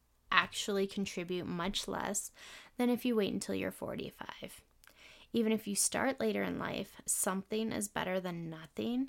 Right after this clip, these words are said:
which is why I never recommend delaying retirement investments until you're out of debt.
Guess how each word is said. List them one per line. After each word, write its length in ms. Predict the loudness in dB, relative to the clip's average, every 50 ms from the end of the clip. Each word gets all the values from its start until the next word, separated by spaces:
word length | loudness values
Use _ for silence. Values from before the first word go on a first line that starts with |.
| -4 -4
which 240 | -2 -2 0 0 0
is 180 | -2 -2 -2
why 440 | -2 0 0 2 2 2 0 -2 -2
I 160 | -2 0 0 0
never 600 | 0 0 0 -2 -2 -2 -2 -2 -2 -2 -2 -2
recommend 540 | -2 -4 -8 -8 -8 -6 -6 -6 -6 -6 -6
delaying 520 | -6 -6 -6 -6 -6 -6 -6 -6 -6 -6
retirement 640 | -6 -6 -8 -8 -10 -10 -10 -8 -6 -4 -4 -4 -2
investments 720 | -2 -4 -4 -4 -6 -6 -6 -6 -8 -8 -6 -6 -6 -6 -4
until 300 | -4 -6 -6 -6 -6 -6
you're 140 | -6 -6 -8
out 160 | -8 -8 -8
of 100 | -8 -8
debt. 380 | -8 -8 -8 -8 -8 -10 -14